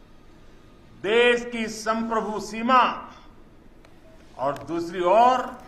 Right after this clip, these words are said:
उसके समर्पित सिपाही, एक और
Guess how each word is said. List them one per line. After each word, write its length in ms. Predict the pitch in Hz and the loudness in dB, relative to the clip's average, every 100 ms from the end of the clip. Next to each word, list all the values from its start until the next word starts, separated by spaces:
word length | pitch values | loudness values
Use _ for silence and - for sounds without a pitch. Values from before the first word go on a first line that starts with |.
| - - - - - - - - - - | -20 -20 -20 -20 -20 -20 -18 -18 -18 -10
उसके 440 | 180 180 - 180 160 | -8 -6 -6 -6 -6
समर्पित 800 | - - 160 170 170 170 170 165 | -8 -8 -6 -6 -6 -6 -8 -8
सिपाही, 640 | - 170 170 175 165 147 - - - - - - - - - - - - - - - - - - - - | -12 -12 0 4 4 2 -4 -14 -20 -20 -20 -20 -20 -20 -20 -20 -20 -20 -20 -20 -20 -20 -20 -20 -20 -2
एक 240 | 196 208 | -2 2
और 640 | 240 277 302 294 - - | 6 8 10 8 4 -6